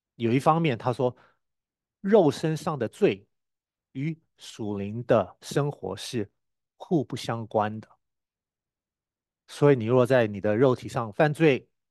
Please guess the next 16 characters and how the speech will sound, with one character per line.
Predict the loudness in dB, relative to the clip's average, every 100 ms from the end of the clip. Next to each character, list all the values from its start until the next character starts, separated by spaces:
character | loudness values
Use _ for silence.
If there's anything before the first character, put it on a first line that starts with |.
| _ _
啊， | -10 -10 -12 _ _ _ _ _ _ _
比 | -10
如 | -8
说 | -4 -2
这 | -2
淫 | -4 0
乱 | 2 2 2
啊， | -2
这 | -2
些 | 0 0
不 | -2
同 | -6 -4
的， | -2 -2
的 | -2 -8
事 | -8 -12
情， | -12 -16 -18